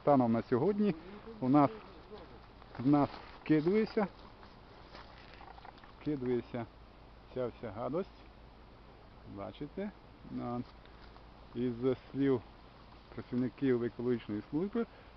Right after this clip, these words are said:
говорять, що це допустимо, що так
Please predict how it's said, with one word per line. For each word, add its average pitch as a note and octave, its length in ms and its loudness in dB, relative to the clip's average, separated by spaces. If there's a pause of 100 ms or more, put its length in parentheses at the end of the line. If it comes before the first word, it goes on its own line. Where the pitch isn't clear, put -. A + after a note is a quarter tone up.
(220)
говорять, B2 340 0
що - 160 -8 (120)
це A#2+ 180 0 (120)
допустимо, C3+ 720 -2 (280)
що B2 120 -8
так C#3 180 -2